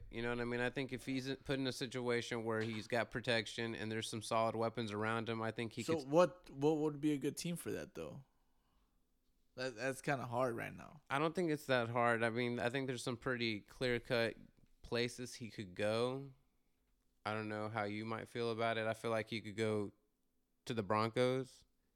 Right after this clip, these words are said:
Speaker 1: compete with Drew
Speaker 2: I
Speaker 1: Lock.
Speaker 2: agree.
Speaker 1: You know, just compete with Drew Lock
Speaker 2: He'll
Speaker 1: 'cause
Speaker 2: be
Speaker 1: if
Speaker 2: a good backup for Drew Lock
Speaker 1: I,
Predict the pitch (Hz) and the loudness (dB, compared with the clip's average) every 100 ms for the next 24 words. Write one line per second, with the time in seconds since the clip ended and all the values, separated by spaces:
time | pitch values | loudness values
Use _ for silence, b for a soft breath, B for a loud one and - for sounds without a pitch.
0 | _ - 110 120 113 104 120 110 110 120 | _ -4 0 2 2 2 2 8 10 10
1 | 123 127 135 - _ _ _ 113 117 113 | 6 0 -4 -8 _ _ _ 0 4 4
2 | 120 - 123 135 120 113 120 117 117 151 | 2 0 0 2 2 2 2 4 6 8
3 | 175 170 185 147 160 147 - - 190 - | 6 8 8 6 4 2 -2 -18 -18 -18
4 | _ 131 131 127 120 101 - - 120 110 | _ 4 4 4 -4 -4 -10 -10 -8 -6
5 | 101 87 60 - - - - | -6 -8 -10 -14 -20 -14 -10